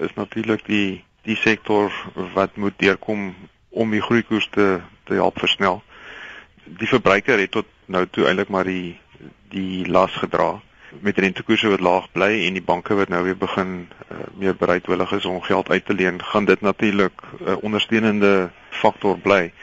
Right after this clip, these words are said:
Maar jy weet, eh, vir 'n ekonomie om regtig waar op volle kapasiteit te groei, moet al die sektore 'n bydrae lewer.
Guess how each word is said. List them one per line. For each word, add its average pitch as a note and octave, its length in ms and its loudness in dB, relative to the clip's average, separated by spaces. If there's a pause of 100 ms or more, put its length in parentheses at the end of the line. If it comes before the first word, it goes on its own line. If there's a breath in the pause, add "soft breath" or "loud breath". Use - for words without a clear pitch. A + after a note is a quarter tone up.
(500 loud breath)
Maar A#2 460 2
jy A#2 140 -4
weet, A#2 180 2 (140)
eh, A2+ 300 4
vir - 200 2
'n G2+ 60 4
ekonomie A#2 420 -2
om G#2+ 60 2
regtig F#2+ 320 2
waar G#2 340 2 (420)
op G2+ 140 -10
volle A#2+ 220 4
kapasiteit - 580 -4
te G#2+ 80 -2
groei, A2 240 0
moet F#2+ 160 -2
al G2 80 4
die G#2 80 2
sektore F2+ 640 0
'n F2 80 -6
bydrae F2 420 2
lewer. F2 340 -4